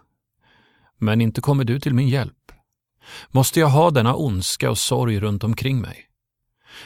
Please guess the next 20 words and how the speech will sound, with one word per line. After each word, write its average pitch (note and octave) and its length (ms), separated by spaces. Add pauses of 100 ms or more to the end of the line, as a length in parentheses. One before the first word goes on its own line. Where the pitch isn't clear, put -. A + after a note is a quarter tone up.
Vart C#3+ 280
jag C3 120
än C#3 160
ser B2+ 400
och A#2 120
vänder A2 280
mig A#2 180
så - 160
möter A2 340
jag G#2 100
förtryck B2 540
och A2 60
falskhet - 840
och - 340
människor B2 460
som A#2+ 180
älskar A#2+ 500
våld A#2 340
och G#2 80
konflikter. - 600